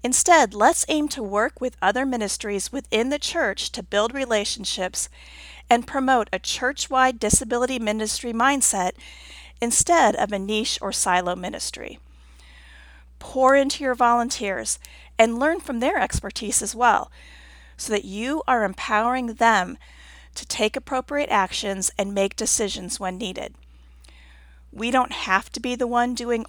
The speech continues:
all the things. As a matter of fact, we can't. By raising up leaders, we are not only preparing for the future,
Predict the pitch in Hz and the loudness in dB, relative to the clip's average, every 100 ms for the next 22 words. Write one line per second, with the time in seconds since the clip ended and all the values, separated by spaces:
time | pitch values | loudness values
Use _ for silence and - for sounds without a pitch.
0 | - 196 208 202 208 - 220 214 233 262 | 6 8 8 8 4 4 -2 -2 -2 -4
1 | - - - - - - - - - 208 | -6 -8 -20 -20 -20 -20 -20 -20 0 0
2 | 220 220 262 233 - 285 196 - - - | 2 2 2 0 -2 -2 -2 -4 -12 -16
3 | - - - 240 - 247 370 - - - | -20 -20 -12 -10 -6 -2 -2 -4 -10 -14
4 | - - - - - - - - - - | -20 -20 -20 -20 -20 -20 -20 -20 -20 -2
5 | 240 208 220 254 277 277 277 240 220 190 | 0 2 2 2 2 0 0 0 2 2
6 | 180 - 214 196 196 208 247 - 226 202 | -2 -4 -4 -4 4 6 6 4 0 -2
7 | 185 - - - - 220 240 269 269 262 | -6 -8 -12 -6 0 0 0 -6 -8 -8
8 | 294 294 - 185 175 | -8 -8 -6 -6 -8